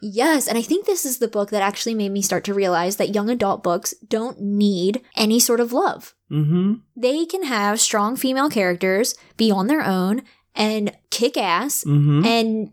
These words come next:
Speaker 1: do
Speaker 2: And
Speaker 1: their own thing.
Speaker 2: And the best thing about it is we're older, you know?
Speaker 1: Yeah.
Speaker 2: We're in our late twenties. <laughs>
Speaker 1: We're in our mid-twenties. Let's say mid.
Speaker 2: Mid.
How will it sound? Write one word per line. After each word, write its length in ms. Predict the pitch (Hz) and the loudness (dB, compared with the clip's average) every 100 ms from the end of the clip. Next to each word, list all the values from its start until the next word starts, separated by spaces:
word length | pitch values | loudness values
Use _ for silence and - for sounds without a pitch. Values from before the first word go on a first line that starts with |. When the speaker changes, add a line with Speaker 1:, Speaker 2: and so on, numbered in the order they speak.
| - | -2
Speaker 1:
do 100 | 285 | 0
Speaker 2:
And 80 | 311 | 2
Speaker 1:
their 100 | 339 | 2
own 120 | 339 | 0
thing. 280 | 427 605 196 | 0 -2 2
Speaker 2:
And 260 | 226 247 | 6 6
the 80 | 196 | 6
best 420 | 147 143 185 202 | 2 0 2 2
thing 80 | 202 | 2
about 180 | 180 208 | 2 2
it 140 | 190 147 | 2 2
is 600 | 147 143 135 135 - - | 2 2 2 -2 -6 -2
we're 400 | 151 185 294 285 | 2 4 4 2
older, 540 | - 202 240 120 - - _ | 0 0 0 -4 -8 -16 _
you 100 | 147 | -4
know? 60 | 139 | 0
Speaker 1:
Yeah. 180 | 139 175 | 0 2
Speaker 2:
We're 280 | 185 190 | 2 4
in 120 | 214 214 | 4 4
our 220 | 196 175 | 4 4
late 240 | 165 196 | 2 0
twenties. 600 | - 151 135 139 190 - - | -2 -2 0 -2 -2 -4 -6
<laughs> 60 | - - 247 349 - 440 480 - _ | -8 -2 -2 -2 -2 -6 -6 -14 _
Speaker 1:
We're 60 | 233 | -6
in 60 | 277 | -2
our 100 | 294 | 2
mid-twenties. 580 | 220 208 - 185 165 | 2 0 -2 -6 -4
Let's 140 | 202 226 | -2 0
say 100 | 349 | 2
mid. 460 | 202 190 185 190 | 2 2 0 2
Speaker 2:
Mid. 260 | 185 190 208 | 4 4 2